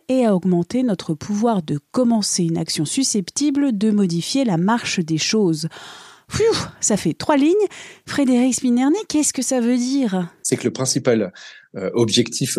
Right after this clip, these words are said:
Speaker 2: je pense, de notre société, c'est de ne pas déconsidérer la question, euh, des enfants, mais justement de reprendre la, l'essence de la, de la naissance, c'est-à-dire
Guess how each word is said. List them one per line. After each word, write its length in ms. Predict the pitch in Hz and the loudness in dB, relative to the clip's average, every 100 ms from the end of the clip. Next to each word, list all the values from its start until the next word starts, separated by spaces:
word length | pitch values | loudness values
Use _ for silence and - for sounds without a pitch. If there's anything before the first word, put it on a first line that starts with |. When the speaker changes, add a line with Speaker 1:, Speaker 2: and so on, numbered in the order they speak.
| 90 | -4
Speaker 2:
je 240 | 98 104 | -2 0
pense, 460 | 131 139 135 127 - | 0 2 0 0 -4
de 260 | 98 92 | -6 -6
notre 460 | 98 98 95 - 82 | -4 -4 -4 -6 -4
société, 540 | 82 - - 104 147 | -2 0 2 2 2
c'est 220 | 143 - 104 | 2 2 2
de 140 | 107 | 2
ne 100 | 101 | 2
pas 200 | 98 170 | 4 2
déconsidérer 800 | 127 127 135 120 117 113 107 110 | 4 2 2 0 2 2 4 2
la 100 | 98 | 2
question, 480 | 95 - - 101 85 | 0 -4 -2 -2 -2
euh, 60 | |
des 220 | 80 95 | 0 0
enfants, 340 | 98 - 139 165 - - - _ | 0 0 -2 -2 -8 -20 -20 _
mais 160 | 120 123 | 0 0
justement 480 | 123 - 147 156 | 0 0 2 2
de 120 | 131 110 | 2 0
reprendre 720 | 90 127 - 151 143 107 101 | 0 -2 0 0 0 0 -4
la, 380 | 95 92 85 80 - _ _ _ _ _ _ | -4 -8 -10 -12 -16 _ _ _ _ _ _
l'essence 800 | - 110 127 - 170 156 - - | -2 2 2 2 2 2 -4 -12
de 160 | - 110 | -12 -8
la, 300 | 98 92 87 | -6 -6 -8
de 120 | 90 | -4
la 160 | 101 101 | -4 -2
naissance, 760 | 110 117 - 127 165 - - _ _ | -2 0 0 -2 -2 -4 -4 _ _
c'est-à-dire 840 | - - 113 110 107 120 156 170 | -6 -6 -2 -4 -2 -4 -4 -6